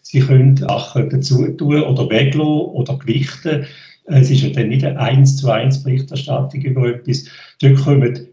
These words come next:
quasi fremde Einflüsse dazu. Und dort, wo ich selber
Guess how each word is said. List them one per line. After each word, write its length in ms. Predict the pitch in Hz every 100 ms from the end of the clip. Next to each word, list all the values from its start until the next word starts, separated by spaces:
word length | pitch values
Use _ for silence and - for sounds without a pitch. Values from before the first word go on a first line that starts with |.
| _
quasi 420 | - 117 - -
fremde 440 | 127 - 113 147 165
Einflüsse 600 | - 135 139 160 135 -
dazu. 260 | 135 147 139 139 - - _
Und 220 | - 123
dort, 200 | 131 135
wo 80 | 131
ich 120 | 117
selber 580 | - 113 110 139 151 135